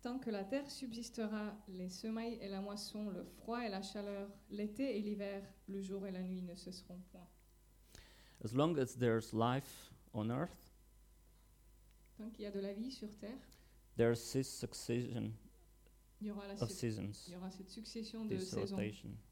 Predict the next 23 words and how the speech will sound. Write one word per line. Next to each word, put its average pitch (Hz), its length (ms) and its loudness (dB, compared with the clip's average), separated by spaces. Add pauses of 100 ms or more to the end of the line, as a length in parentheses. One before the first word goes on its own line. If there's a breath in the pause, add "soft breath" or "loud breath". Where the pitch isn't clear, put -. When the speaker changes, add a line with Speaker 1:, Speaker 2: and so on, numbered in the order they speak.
(1200 loud breath)
Speaker 2:
And 110 140 6
this 143 380 4 (280)
allows 117 600 6
renewal 110 600 4 (140)
every 110 200 2
time. 95 260 -4 (480)
Speaker 1:
Et 214 60 -4
c'est 214 120 -8
ça 220 140 -4
qui 226 120 -6
permet 214 300 0
le 190 120 2
renouveau 214 560 0 (180)
à 190 40 -8
chaque 185 240 -10
fois. 180 180 -8 (240)
Speaker 2:
It's - 120 -14
very 120 160 2
important. 107 360 -4 (520)
Speaker 1:
Et 190 60 -10
c'est 180 140 -12
très 175 240 -10
important. 180 440 -10